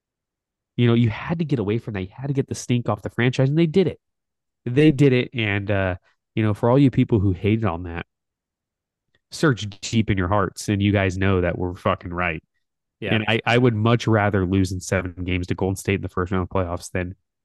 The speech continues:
Speaker 1: you know, win twenty-eight games any day.
Speaker 2: Well, well, it's crazy, man. A year, a year and about three months ago, there was a real, real, it was a majority opinion that the Kings should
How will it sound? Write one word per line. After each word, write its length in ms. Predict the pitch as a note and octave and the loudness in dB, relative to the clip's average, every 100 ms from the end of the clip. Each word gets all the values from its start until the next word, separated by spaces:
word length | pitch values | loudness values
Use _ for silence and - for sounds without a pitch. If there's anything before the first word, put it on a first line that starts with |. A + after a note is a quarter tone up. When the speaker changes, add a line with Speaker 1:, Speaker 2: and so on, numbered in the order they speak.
| _ _ | _ _
Speaker 1:
you 100 | G#2+ | -2
know, 120 | F2 | -2
win 380 | F2+ F#2+ F#2 F#2 _ - | -2 -2 -4 -10 _ -12
twenty-eight 480 | - G2 F2+ F2 - | -4 -2 -2 -6 -8
games 400 | E2+ E2 - - _ - | -10 -10 -16 -20 _ -8
any 220 | G2 F2 | -6 -8
day. 160 | D#2+ D#3+ | -10 -10
Speaker 2:
Well, 140 | - _ _ _ _ | -12 _ _ _ _
well, 120 | D3+ | -4
it's 120 | D#3 - | -4 -4
crazy, 280 | E3+ F#3 | -4 -4
man. 200 | A2+ G#2+ A2 | -4 -4 -4
A 60 | |
year, 540 | G#2+ A#2 C3 D3 D3+ - | -6 -4 -2 0 -2 -4
a 120 | A#2+ | -6
year 320 | A2 G#2+ C3 | -6 -6 -4
and 80 | D3 | -4
about 220 | A#2 G#2 | -4 -6
three 180 | - C3+ | -8 -10
months 260 | B2+ C3+ - | -8 -10 -10
ago, 360 | F#2+ F#2 F2+ - _ _ _ - | -8 -6 -6 -12 _ _ _ -4
there 100 | A#2 | -2
was 120 | A#2 | 0
a 100 | G#2 | -2
real, 480 | A#2 A#2+ C3+ C3+ B2 | 0 4 6 4 2
real, 400 | B2+ B2+ A#2 A2 | 2 2 2 -2
it 60 | B2 | -4
was 140 | B2 | -4
a 40 | A#2+ | -4
majority 600 | A#2 A2+ C3 C3+ C#3+ C#3 | -6 -6 -4 -2 -2 -4
opinion 420 | B2+ B2 A2 G#2 | -4 -8 -8 -8
that 140 | G2+ | -8
the 100 | G#2+ | -12
Kings 340 | G#2 A2+ A2+ A2 | -10 -8 -6 -8
should 280 | - G#2 | -4 -4